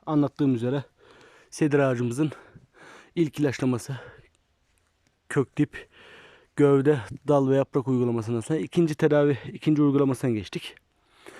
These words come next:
Şimdi bulunduğum bölge benim kendi köyüm. Ee,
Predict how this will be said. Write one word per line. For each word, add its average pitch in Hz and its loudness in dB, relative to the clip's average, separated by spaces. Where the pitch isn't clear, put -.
Şimdi 196 2
bulunduğum 202 6
bölge 175 4
benim 170 8
kendi 160 4
köyüm. 160 4
Ee, 127 0